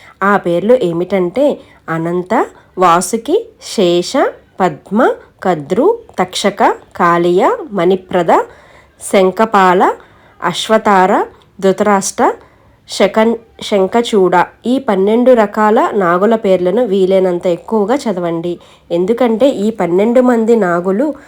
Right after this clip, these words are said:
శక్తికి, జ్ఞానానికి, సిరి సంపదలకు, కుటుంబ రక్షణకు ప్రతికూలకు, ప్రతికూలకులుగా నమ్మకం. ఇక ఈరోజు ఉపవాసం ఉంటే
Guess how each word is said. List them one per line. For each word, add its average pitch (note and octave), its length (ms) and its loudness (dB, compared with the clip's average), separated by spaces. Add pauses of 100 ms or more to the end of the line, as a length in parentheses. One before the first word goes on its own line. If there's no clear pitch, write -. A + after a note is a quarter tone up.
(220)
శక్తికి, B3 800 -4
జ్ఞానానికి, G3+ 920 -2
సిరి G3 240 -2
సంపదలకు, G3 800 -2
కుటుంబ A3+ 440 -4
రక్షణకు F#3+ 580 -2
ప్రతికూలకు, F#3 840 -6 (540)
ప్రతికూలకులుగా G#3+ 880 0
నమ్మకం. E3 640 -4 (400)
ఇక A#3 460 2 (320)
ఈరోజు G#3 580 2
ఉపవాసం G#3+ 560 0
ఉంటే A3 460 -2